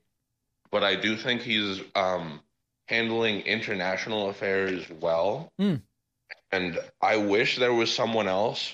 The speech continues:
Speaker 1: who had, like, more, um, I guess, worker-centric, um, willing to stand up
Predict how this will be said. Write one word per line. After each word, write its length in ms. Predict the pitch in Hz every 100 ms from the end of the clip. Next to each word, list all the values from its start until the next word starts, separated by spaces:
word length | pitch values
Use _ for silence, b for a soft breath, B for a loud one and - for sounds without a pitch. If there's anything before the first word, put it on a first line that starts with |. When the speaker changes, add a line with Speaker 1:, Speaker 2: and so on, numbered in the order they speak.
| -
Speaker 1:
who 240 | - 104 95
had, 500 | 101 98 104 95 95 -
like, 400 | 98 87 82 - _ _ _ _ _ _ _ _ _ _
more, 880 | 95 95 95 98 101 101 101 92 92 -
um, 520 | 95 95 87 80 73 _ _ -
I 80 | 90
guess, 300 | 92 95 92 - - _ _ _ _ _
worker-centric, 1120 | 85 95 104 104 107 104 92 101 104 104 98 - - - - -
um, 540 | 92 92 87 85 82
willing 400 | 90 98 101 101
to 140 | 95 87
stand 400 | - 90 95 87
up 400 | 87 104 -